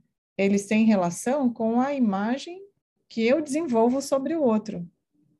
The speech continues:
e a expectativa que eu tenho a respeito dele. O fato é que na véspera do Natal, dia do meu aniversário, o meu tio me ligou,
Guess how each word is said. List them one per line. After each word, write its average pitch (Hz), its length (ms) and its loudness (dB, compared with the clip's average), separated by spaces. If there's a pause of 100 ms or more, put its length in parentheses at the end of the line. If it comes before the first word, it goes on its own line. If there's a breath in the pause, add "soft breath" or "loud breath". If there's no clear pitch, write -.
(160)
e 202 160 2
a 214 40 4
expectativa 262 840 -2
que 247 100 -2
eu 208 60 -2
tenho 208 280 -2
a 208 40 4
respeito 196 440 -2
dele. 165 400 -4 (1500)
O 330 120 2
fato 339 640 -2
é 233 280 2 (1500)
que 254 160 2
na 262 380 6
véspera 220 520 2
do 202 260 -2
Natal, 240 720 0 (240)
dia 240 320 -2
do 202 100 -2
meu 190 120 -4
aniversário, 214 720 -6
o 240 60 -6
meu 226 200 -2
tio 220 160 -6
me 214 140 2
ligou, 226 500 -2